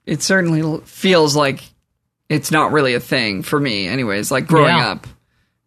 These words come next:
Speaker 1: Um, whereas it, you know, was probably a lot more so in the seventies, eighties, nineties, whatever. So,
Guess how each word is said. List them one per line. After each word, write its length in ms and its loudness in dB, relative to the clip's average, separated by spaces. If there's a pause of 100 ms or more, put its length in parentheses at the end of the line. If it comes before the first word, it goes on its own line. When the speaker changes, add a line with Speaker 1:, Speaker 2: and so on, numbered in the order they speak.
(140)
Speaker 1:
Um, 500 -2 (140)
whereas 400 2
it, 220 -6
you 120 -2
know, 280 -4
was 420 0
probably 560 -2 (260)
a 80 -4
lot 200 0
more 180 -2
so 160 -2
in 80 0
the 180 -2
seventies, 460 -2
eighties, 300 -2
nineties, 340 -4
whatever. 320 -2
So, 300 0